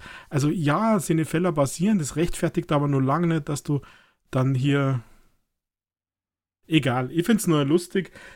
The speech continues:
dass man das dann als Lappalie hischt, so nach dem Motto, äh, „Guter Mann, äh,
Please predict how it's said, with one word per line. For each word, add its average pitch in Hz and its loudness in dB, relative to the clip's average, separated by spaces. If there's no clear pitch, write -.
dass 135 -4
man 143 0
das 135 0
dann 131 -2
als 127 -4
Lappalie 135 0
hischt, 147 -4
so 131 -8
nach 131 -6
dem 123 -6
Motto, 127 -2
äh, 127 -4
„Guter 156 -2
Mann, 143 0
äh, 120 -6